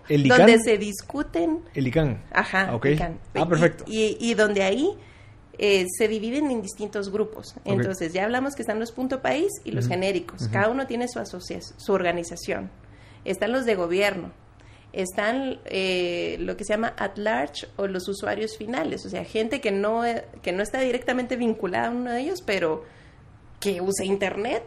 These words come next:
Speaker 2: y también quiere participar y ver que las cosas se hagan bien, ¿no? Entonces, también existe. Existen los grupos técnicos que son los de seguridad y estabilidad de internet, los de seguridad y estabilidad de las operaciones de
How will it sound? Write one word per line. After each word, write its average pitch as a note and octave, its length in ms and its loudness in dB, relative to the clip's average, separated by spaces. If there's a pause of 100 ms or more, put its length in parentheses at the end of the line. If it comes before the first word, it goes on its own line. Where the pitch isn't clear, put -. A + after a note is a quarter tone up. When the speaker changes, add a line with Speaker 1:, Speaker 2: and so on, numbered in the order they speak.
(140)
Speaker 2:
y A#3 140 -6
también F#3 340 -2
quiere F#3+ 220 0
participar G3 960 0
y A3 160 -2
ver F#3+ 220 -2
que G#3+ 140 -2
las F3 200 -2
cosas G3 300 -4
se G3 100 -2
hagan F3+ 420 0
bien, B3+ 360 -2
¿no? G2 240 -4 (120)
Entonces, F3 560 -6
también F3 320 -2
existe. F#3 520 -8 (520)
Existen A#3 580 -2
los A#3 160 -2
grupos A#3+ 380 -6
técnicos D#4 500 -2
que G#3 120 -4
son G#3+ 220 -2
los G#3 140 0
de F#3+ 100 -2
seguridad F3 400 -2
y A#3 40 2
estabilidad A3+ 720 0
de A#3 80 -2
internet, A3 640 -2
los G3+ 240 -4
de F3+ 80 -4
seguridad F3+ 420 -4
y A3+ 60 0
estabilidad G#3 460 -2
de A#3 60 0
las A3+ 160 -2
operaciones F#3+ 720 -4
de F#3 220 -2